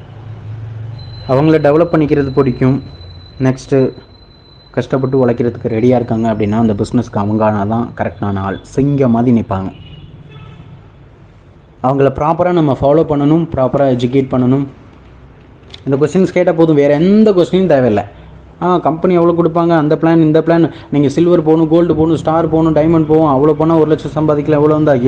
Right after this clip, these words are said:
எதுவும் தேவையில்லை. இது மட்டும் கேளுங்க. நீங்க கேட்டு முடிச்ச அடுத்த செகண்டே உங்களுக்கு டீடெயில் வரும். ஐடி கிரியேட் பண்ணி கொடுப்பாங்க. ஐடி கிரியேட் பண்ணிடுங்க. கிரியேட் பண்ணி உள்ள ஜாயின் பண்ணி விட்டு, நான் கேட்ட கொஸ்டின்ஸ் எல்லாமே நோட்ல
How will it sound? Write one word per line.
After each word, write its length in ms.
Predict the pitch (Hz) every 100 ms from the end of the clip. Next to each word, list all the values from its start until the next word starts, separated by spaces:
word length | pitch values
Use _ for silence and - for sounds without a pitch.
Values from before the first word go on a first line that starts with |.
| 143
எதுவும் 400 | 151 170 208 170
தேவையில்லை. 360 | 170 170 147 120 135
இது 220 | 160 185
மட்டும் 400 | 170 147 143 196 -
கேளுங்க. 320 | 139 120 95 - - - - - - - - -
நீங்க 160 | 131 123 135
கேட்டு 220 | 185 175 160
முடிச்ச 220 | 156 160 147
அடுத்த 240 | 160 165 -
செகண்டே 340 | 147 175 175
உங்களுக்கு 260 | 165 143 127
டீடெயில் 300 | 131 127 117
வரும். 160 | 98 - - - - - - - - - - - - 131
ஐடி 140 | 135 131
கிரியேட் 220 | 135 127
பண்ணி 120 | 120
கொடுப்பாங்க. 340 | 113 113 101 98 - -
ஐடி 120 | 139 131
கிரியேட் 220 | 135 131
பண்ணிடுங்க. 340 | 117 104 101 101 - - - - - -
கிரியேட் 200 | 127 123 131
பண்ணி 140 | 139
உள்ள 100 | 127 120
ஜாயின் 220 | 120 120 120
பண்ணி 140 | 117 110
விட்டு, 180 | 117 202 - - - - - - - - - - - - - - - 135
நான் 140 | 131
கேட்ட 160 | 156 175 139
கொஸ்டின்ஸ் 380 | 131 160 139 117
எல்லாமே 220 | 117 139
நோட்ல 340 | 139 123 127